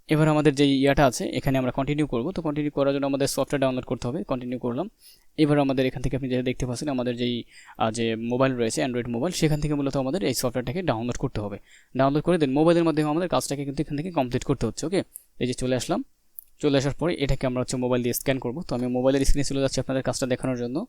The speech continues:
তো ওকে বন্ধুরা, এখানে এখন আমরা দেখব কিভাবে করে আমরা এই, এটার মধ্যে আমাদের মোবাইল এটাকে সেট আপ করবো। তো প্রথমে আমরা প্লে স্টোরে গিয়ে এটাকে ইনস্টল করলাম, তো আমি ইনস্টলটা কমপ্লিট করে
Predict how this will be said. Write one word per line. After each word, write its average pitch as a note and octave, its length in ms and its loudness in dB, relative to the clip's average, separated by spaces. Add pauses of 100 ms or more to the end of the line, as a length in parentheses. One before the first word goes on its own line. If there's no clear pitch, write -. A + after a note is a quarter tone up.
(1300)
তো - 100 0
ওকে - 220 2
বন্ধুরা, C3 340 2
এখানে C#3+ 260 2
এখন D3 220 -2
আমরা C3 140 2 (100)
দেখব A#2 180 -2 (160)
কিভাবে D3 300 4 (100)
করে C3+ 140 2 (100)
আমরা A2 180 -4 (180)
এই, A#2+ 100 0 (200)
এটার B2+ 240 -4
মধ্যে C3 200 -2 (160)
আমাদের A#2+ 220 0 (120)
মোবাইল D#3 260 2
এটাকে C#3+ 260 -2
সেট C#3 160 -2
আপ B2+ 120 -6
করবো। B2 200 -4
তো - 120 -6
প্রথমে E3+ 240 0
আমরা E3 140 4
প্লে D#3 160 4
স্টোরে D3+ 180 -2
গিয়ে D3 100 0
এটাকে C#3+ 140 -2 (100)
ইনস্টল C3 360 -2
করলাম, B2+ 240 0
তো F3 100 2
আমি C#3+ 140 0
ইনস্টলটা C3+ 360 -2
কমপ্লিট C3 300 -2
করে A#2+ 100 0